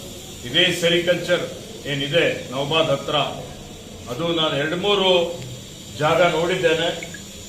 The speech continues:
ಅದರಲ್ಲಿ ಸೂಕ್ತವಾದಂಥದ್ದು ಇದು ಸೆರಿಕಲ್ಚರ್ ಜಮೀನು ಅಂತ ಅನಿಸ್ತಾ ಇದೆ. ಹೀಗಾಗಿ ಸೆರಿಕಲ್ಚರ್ ಜಮೀನಲ್ಲೇ ನಾವು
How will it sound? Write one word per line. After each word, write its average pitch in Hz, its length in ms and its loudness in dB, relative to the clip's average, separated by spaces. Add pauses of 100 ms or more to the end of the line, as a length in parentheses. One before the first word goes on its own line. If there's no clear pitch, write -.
(140)
ಅದರಲ್ಲಿ 160 300 -2
ಸೂಕ್ತವಾದಂಥದ್ದು 190 1000 2
ಇದು 165 120 -6
ಸೆರಿಕಲ್ಚರ್ 170 640 0
ಜಮೀನು 156 340 -4
ಅಂತ 139 200 -6
ಅನಿಸ್ತಾ 165 420 0
ಇದೆ. 175 360 2 (540)
ಹೀಗಾಗಿ 170 400 6
ಸೆರಿಕಲ್ಚರ್ 175 680 0
ಜಮೀನಲ್ಲೇ 185 760 4 (760)
ನಾವು 160 600 4